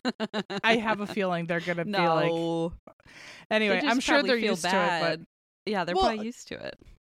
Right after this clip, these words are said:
Speaker 2: they said that last time they were like, "Oh, well, one person slept through it." And
Speaker 1: I don't
Speaker 2: I was
Speaker 1: believe that.
Speaker 2: Apparently, it's true. I have heard it
Speaker 1: Is
Speaker 2: from
Speaker 1: it actually?
Speaker 2: Apparently, and, and, um,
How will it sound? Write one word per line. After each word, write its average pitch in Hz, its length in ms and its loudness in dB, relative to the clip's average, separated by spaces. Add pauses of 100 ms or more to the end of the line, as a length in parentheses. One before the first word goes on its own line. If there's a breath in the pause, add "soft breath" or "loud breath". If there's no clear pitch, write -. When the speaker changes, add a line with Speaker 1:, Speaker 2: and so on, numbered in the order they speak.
Speaker 2:
they 339 120 0
said 359 200 -4
that 311 180 0
last 277 260 -2
time 247 180 -2
they 233 140 0 (120)
were 240 100 -4
like, 233 180 -2
"Oh, 262 80 0
well, 247 180 2
one 226 200 0
person 220 320 -4
slept - 300 -4
through 214 260 -2
it." 151 240 -2 (340)
And 202 300 2
Speaker 1:
I - 20 0
don't 254 120 0
Speaker 2:
I 202 100 2
was 208 180 0
Speaker 1:
believe 160 280 -2
that. 151 400 -2 (320)
Speaker 2:
Apparently, 277 640 0
it's 196 200 -4
true. 135 360 -2
I 185 120 0
have 196 140 0
heard 226 180 2
it 214 80 -2
Speaker 1:
Is 202 40 -2
Speaker 2:
from 208 140 2
Speaker 1:
it 196 100 0
actually? 302 540 -6 (280)
Speaker 2:
Apparently, 226 760 0
and, 208 220 2
and, 202 440 2
um, 175 500 0